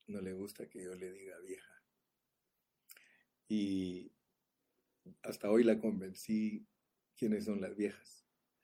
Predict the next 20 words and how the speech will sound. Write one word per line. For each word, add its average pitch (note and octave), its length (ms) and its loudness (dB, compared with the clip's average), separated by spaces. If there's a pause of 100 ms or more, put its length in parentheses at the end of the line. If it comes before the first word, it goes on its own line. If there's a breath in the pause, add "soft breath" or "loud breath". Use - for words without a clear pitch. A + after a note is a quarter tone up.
(960 soft breath)
Le G#2 140 -2
dije, G2+ 520 0
"Mira, A2 240 2
mija", G2+ 260 0
le - 140 -6
digo, - 240 -12 (1200)
"yo G#2+ 240 0
entiendo G#2+ 560 2
que F#2 340 -2
a F#2 80 -6
las F2+ 220 -8
viejas G#2 560 -2
les F#2 180 -4
dice G2 280 -6
Pablo G2+ 380 -8
viejas A2 420 0
porque G2 520 -10
son G2+ 240 -10
viejas G2 360 -12
chismosas - 760 -12